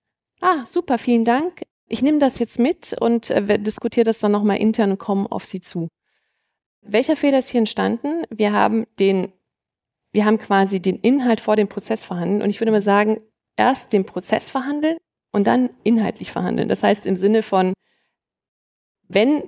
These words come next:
ne, wenn ihr das Gefühl habt, wir sind jetzt wirklich am Ende, an der Grenze, jetzt, jetzt, wir sind kurz vorm, vorm Closing,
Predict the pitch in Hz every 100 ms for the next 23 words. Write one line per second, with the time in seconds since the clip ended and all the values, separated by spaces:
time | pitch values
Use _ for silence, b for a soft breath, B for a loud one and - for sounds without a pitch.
0 | - - 208 269 226 208 233 247 240 -
1 | 208 285 269 190 220 240 226 220 233 233
2 | 202 196 202 226 294 440 _ _ - 170
3 | 175 196 233 214 214 - 233 - - 202
4 | 208 226 269 - 247 214 202 220 202 220
5 | 220 247 285